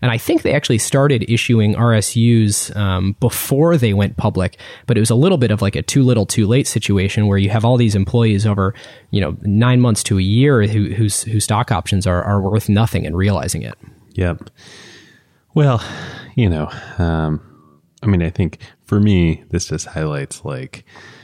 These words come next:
Speaker 2: when you are talking about valuations of companies and investing in companies,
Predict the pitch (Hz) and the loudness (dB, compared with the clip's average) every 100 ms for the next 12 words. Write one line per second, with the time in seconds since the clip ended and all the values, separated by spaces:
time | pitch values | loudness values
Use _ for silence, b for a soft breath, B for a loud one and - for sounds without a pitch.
0 | B - 107 104 101 95 90 127 131 104 | B -4 2 4 4 2 0 -2 0 0
1 | 90 87 80 78 85 90 85 80 85 78 | 2 2 0 0 0 2 2 0 -2 -2
2 | - - - 76 76 90 - 78 73 80 | -6 -8 -6 -6 -6 -6 -4 -4 -2 -2
3 | 82 - - 92 - - 80 104 - | -4 -6 -6 -6 -6 -6 -4 -2 -4